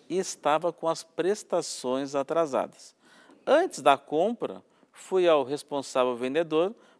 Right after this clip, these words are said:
pra ver se ele autorizava a venda e autorizou mediante pôr as parcelas atrasadas em dia. E eu, e eu seguiria pagando as parcelas restantes.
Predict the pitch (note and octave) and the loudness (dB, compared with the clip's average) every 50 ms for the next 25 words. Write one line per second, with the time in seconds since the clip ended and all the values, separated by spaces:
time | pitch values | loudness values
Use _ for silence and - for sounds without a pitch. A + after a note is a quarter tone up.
0 | _ - - G#3 G#3+ F#3+ D#3+ D#3+ E3+ F#3 F3+ - - G3+ G3 G3+ G#3 G#3+ G#3 G#3 | _ -6 0 0 0 0 0 -2 -4 -4 -4 -6 -6 -4 -2 0 0 -2 -2 -4
1 | - G3 G3+ G3+ F3 E3 E3+ E3+ E3+ F#3+ G3 F#3 D#3+ D3+ E3+ F#3+ G#3 G3 D3 A#2 | -6 -6 -6 -6 -2 0 2 2 2 2 0 -2 -2 -2 -2 -2 -2 -4 -6 -10
2 | G2 - _ _ _ _ _ _ _ - - A3+ C#4 D#4+ D#4 C#4 - - F3 D#3 | -14 -16 _ _ _ _ _ _ _ -12 -10 -6 -4 -4 -4 -6 -4 -4 -4 -4
3 | C#3 C3+ B2+ A#2 A#2+ C3 C#3+ E3 F3 F3+ F#3 F#3 F3 E3 D3+ C#3+ C3+ C3 B2+ B2+ | -4 -8 -10 -8 -6 -6 -6 -6 -6 -6 -6 -6 -6 -8 -10 -8 -4 -4 -4 -4
4 | C#3 D3+ D3+ - - F#3 _ _ - D3 D3 C#3+ D3 C#3 - _ - D3 C3 A#2+ | -4 -6 -10 -14 -16 -16 _ _ -6 -4 -4 -4 -4 -6 -8 _ -4 -4 -4 -4
5 | - - - C3 B2+ C3 C#3 B2+ C#3 C3 - C#3+ C#3+ C3 A#2 A#2 A#2 A2+ A#2 B2+ | -8 -8 -4 -4 -2 -2 -4 -6 -8 -8 -4 -2 -2 -2 -2 0 0 0 0 -2
6 | C#3+ D3 - - - _ _ _ _ _ - - E3 F#3+ G3+ F#3+ D#3+ D#3 C#3 B2 | -6 -12 -14 -20 -20 _ _ _ _ _ -12 -8 -6 -6 -6 -6 -6 -8 -8 -6
7 | G#2+ F#2 F2+ _ _ _ _ _ _ - - A3+ B3+ B3+ G3+ F3 F3+ F#3+ A3 C#4 | -6 -8 -10 _ _ _ _ _ _ -12 -8 -6 -2 0 2 2 2 2 0 0
8 | D4 _ _ _ _ - - E3 F3 F3+ F3 F3+ F#3+ - - - A3 G3+ G3+ E3 | -4 _ _ _ _ -12 -6 0 2 4 4 4 2 -2 -6 -8 -8 -8 -4 0
9 | F3 F3 F#3 F#3 - G#3+ G3+ E3+ D3+ D3+ D3+ D#3+ E3 - - - F3+ E3+ E3 - | 0 0 2 2 2 2 2 4 2 0 0 0 -4 -8 -4 -4 -4 -4 -4 -4
10 | - D#3+ D3+ D#3+ E3 D#3+ E3 F3+ F3+ - - C#3+ B2 A2 G#2 - - - - | -2 -2 -2 -2 -2 -6 -8 -10 -10 -6 -6 -6 -6 -6 -8 -14 -20 -20 -20